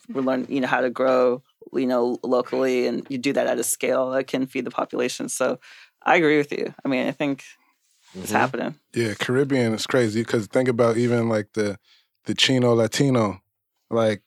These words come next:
Speaker 3: cuisine, like, we, gr-, growing up on that. So, like, Chinese Jamaican food, you know, Chinese fu-, it, it's just, it's just, yeah, it, it's rich 'cause you think about, you know, enslaved Africans,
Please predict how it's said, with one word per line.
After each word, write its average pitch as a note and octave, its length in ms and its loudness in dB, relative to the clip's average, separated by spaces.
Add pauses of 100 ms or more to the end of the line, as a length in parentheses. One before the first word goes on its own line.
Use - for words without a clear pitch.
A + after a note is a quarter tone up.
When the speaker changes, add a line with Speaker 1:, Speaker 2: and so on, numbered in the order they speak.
(140)
Speaker 3:
cuisine, A2 600 2
like, G#2 300 0
we, G#2+ 120 -4 (120)
gr-, A#2 240 0
growing C3 320 4
up B2+ 200 2
on A2+ 200 2
that. G#2 260 -2
So, A2+ 200 2
like, G#2 280 2 (360)
Chinese B2+ 420 2
Jamaican A#2+ 540 2
food, G2+ 500 -4
you A#2 140 0
know, A#2+ 180 2
Chinese A#2+ 420 0
fu-, - 100 -10
it, C3 220 0
it's B2 180 2
just, B2 320 0 (600)
it's C3 140 2
just, D3 320 2
yeah, D3+ 160 6
it, A#2 260 4
it's A#2 160 4
rich C#3 240 4
'cause A#2+ 160 2
you B2 80 4
think B2 200 2
about, A2+ 480 2 (540)
you A#2+ 120 2
know, A2+ 320 2 (100)
enslaved B2 520 4
Africans, A#2 960 0